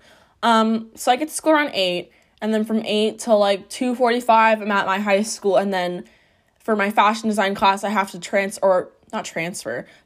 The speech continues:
go to, like, a different high school for two hours each day. And then on other days, I go to rehearse for my musical. Love my musical, love everyone who's in it. So the first week of January, I set a goal for myself to be more healthier and go to the gym more often.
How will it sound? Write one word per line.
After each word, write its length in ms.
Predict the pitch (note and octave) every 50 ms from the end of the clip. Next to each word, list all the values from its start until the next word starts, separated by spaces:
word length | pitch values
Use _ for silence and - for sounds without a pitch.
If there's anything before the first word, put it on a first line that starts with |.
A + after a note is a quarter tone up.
| -
go 160 | G#3 A#3 A3+
to, 140 | A3+ A#3 B3+
like, 120 | G3+ G#3 G3+
a 60 | F#3+
different 280 | F3+ G3+ G#3 A#3 A3
high 140 | A3+ G3+ G3
school 400 | G3+ - - - G3+ F#3+ F#3+ G3+
for 220 | G3+ - G3+ F3+ -
two 340 | - - - - C#4 C4+
hours 420 | G#3+ G#3+ G#3+ A3 A3 G#3+ G#3+ G#3+ G#3 -
each 260 | - G3 G3+ F#3 - -
day. 420 | G3+ F#3 F3+ F3+ F3+ F3+ F3+ F3+ - _ _ _ _ _ _ _
And 100 | G3 G3
then 100 | F#3+ F#3
on 140 | F#3 F#3+ G3
other 220 | - G3 G#3+ A3 A3
days, 300 | G#3+ G#3 G3+ G3+ G3 G3+
I 100 | G3+ F#3+
go 460 | F3+ F#3+ F3+ F#3 F#3 F#3 F#3 F3+ -
to 600 | - - - - G#3 F3+ F3 E3+ E3+ D#3+ - - -
rehearse 460 | F#3 F#3+ G3+ A3+ F3 F#3+ G#3 - -
for 80 | -
my 100 | F3 E3+
musical. 880 | F3+ G#3 B3 C4 B3 B3 A#3+ A#3+ B3+ A#3 A3+ A3+ A3 A3+ A3+ A3+ A3+ - _
Love 180 | A3 G3+ G3+ G3
my 100 | F#3+ F#3
musical, 500 | F#3 F3+ F3+ F3 F3 - - G3 F3+ F3
love 200 | F#3 F#3 F3+ F3+
everyone 380 | F#3 F#3 F#3 F3+ F3 E3+ E3+
who's 200 | F#3 F#3+ E3 D#3+
in 140 | - F3 D#3+
it. 180 | D#3 D#3 - - _ _ _ _ _ _ _ _ _
So 160 | - - D4+
the 100 | D#4 E4
first 260 | - E4 F4 F4+ F4+
week 120 | - F4+ D#4
of 100 | F4 C#4+
January, 640 | - A#3 A3 A3 A3 A3 G#3+ G#3 G#3 G3+ G3+ G3+
I 220 | - - G3+ A3+ B3+
set 280 | C4 - D#4+ D4 -
a 60 | B3
goal 260 | A3 - - F3+ F#3 G#3
for 120 | A3+ B3
myself 480 | A#3 A3 G#3+ A3 A3+ A#3 G#3+ G#3+ A3 A3
to 100 | A3 G3+
be 100 | F#3 G3+
more 220 | G#3 G3 G3 G#3
healthier 480 | G#3 G#3+ G3 G3 F#3+ - G3+ F#3+ F#3 F#3+
and 100 | F#3+ F#3+
go 160 | F#3 F3+ F#3
to 60 | F#3
the 40 | F3
gym 140 | - A3 A3
more 200 | G#3+ G#3 G#3 G3+
often. 640 | G3+ G3+ G3+ G#3 - G#3+ G3+ G3+ G3+ G#3 G#2 G#2+